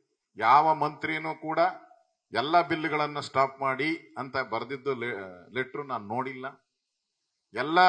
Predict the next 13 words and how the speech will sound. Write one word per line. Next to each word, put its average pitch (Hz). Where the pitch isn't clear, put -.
ಟ್ರಾನ್ಸ್‌ಫರ್‌ಗಳನ್ನ 165
ನನ್ನ 147
ಗಮನಕ್ಕೆ 143
ತಂದು 151
ಮಾಡಿ 160
ಅಂತ 143
ಹೇಳಿದ್ದು, 135
ಲೆಟ್ರು 139
ಬರ್ದಿದ್ದು 139
ನಾನ್ 147
ನೋಡಿಲ್ಲ 151
ಐವತ್ತು 131
ವರ್ಷದಲ್ಲಿ. 120